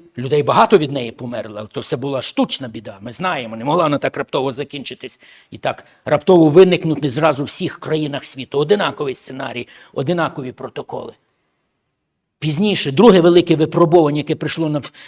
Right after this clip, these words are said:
на людей цілого світу, а найбільше до церкви. Як ми ставимося до цієї війни? Одні зайняли позицію агресора,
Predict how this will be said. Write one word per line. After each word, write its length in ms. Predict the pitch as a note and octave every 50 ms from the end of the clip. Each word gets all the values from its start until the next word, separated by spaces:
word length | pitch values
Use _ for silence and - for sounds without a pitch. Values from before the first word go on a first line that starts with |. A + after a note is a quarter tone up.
| -
на 260 | - C3 D3 C#3+ C#3 -
людей 360 | - D#3+ E3 C#3+ F3 E3 D3+ -
цілого 380 | - - F3 E3 D#3 D3 C#3+
світу, 420 | - - E3 F3 E3+ - E3 D3 - - - -
а 100 | - C#3
найбільше 500 | C#3 D3+ D#3 D3 C#3+ F3 D#3 - - D3+
до 140 | C#3 C3+ D#3
церкви. 580 | - - - D#3+ C#3+ C3 - - - C3 C3 - _ _ _ - _
Як 320 | C3+ B2 F3 E3+ D#3+ E3+
ми 160 | F3 E3+ F3
ставимося 800 | E3 - - - - F3 C#3 A#2+ A#2 B2 C3 C3 B2+ - - D3+
до 120 | B2+ D3
цієї 540 | C#3 - - D#3 D3 C#3+ D3 C#3+ C#3+ D3 D3
війни? 440 | C3 D3+ D3+ D3+ D#3 D#3+ E3 E3+ - _ _ _ _ _ -
Одні 400 | D#3+ E3 D#3 F3 F#3+ F3+ E3+ -
зайняли 480 | - D#3+ E3+ E3 E3 D#3+ D3+ D3 D3 C#3
позицію 640 | - E3 D#3 - E3+ D#3+ D#3+ - - D3 C#3+ D3
агресора, 840 | C#3+ C3+ C3+ A2+ G2+ B2+ C#3 C3 B2 A2+ - - F3 D#3+ E3 F3+